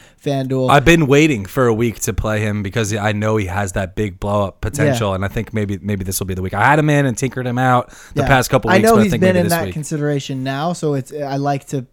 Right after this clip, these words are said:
Speaker 1: plum pick him now and say, you know, I know Juju seemed like a auto start in the
Speaker 2: Yeah.
Speaker 1: beginning, but this is a back to, uh,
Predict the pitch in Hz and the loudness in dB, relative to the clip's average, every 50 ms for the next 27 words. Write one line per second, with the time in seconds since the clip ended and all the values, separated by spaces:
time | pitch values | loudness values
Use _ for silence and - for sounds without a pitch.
0 | _ _ - - 139 135 123 139 131 - 135 123 123 127 127 127 131 131 127 123 | _ _ -12 -10 -10 -8 -6 -8 -8 -8 -8 -10 -8 -8 -8 -6 -6 -6 -8 -8
1 | 123 - - 131 127 123 123 127 127 120 117 - - - - - - - 147 147 | -10 -10 -10 -8 -8 -8 -6 -8 -8 -8 -10 -10 -14 -20 -20 -20 -12 -8 -4 -2
2 | 156 151 143 135 147 139 135 135 131 - 143 135 131 120 123 120 - _ _ _ | 0 0 0 0 0 -2 -2 -2 -4 -4 -6 -6 -6 -6 -8 -8 -10 _ _ _
3 | _ - 135 135 - _ - 143 139 139 135 127 123 127 - - 127 117 110 107 | _ -10 -8 -8 -8 _ -2 0 0 0 0 -2 -6 -8 -10 -10 -8 -8 -8 -8
4 | 110 113 123 117 117 117 120 120 127 123 117 113 117 113 120 113 - 131 127 - | -10 -8 -4 -2 -2 -2 -2 -2 -4 -8 -8 -8 -10 -10 -12 -12 -10 -10 -10 -8
5 | 139 127 123 123 117 127 120 117 127 - - - 127 120 120 117 117 113 117 | -8 -8 -8 -8 -8 -6 -6 -6 -6 -8 -10 -10 -10 -10 -8 -8 -8 -8 -10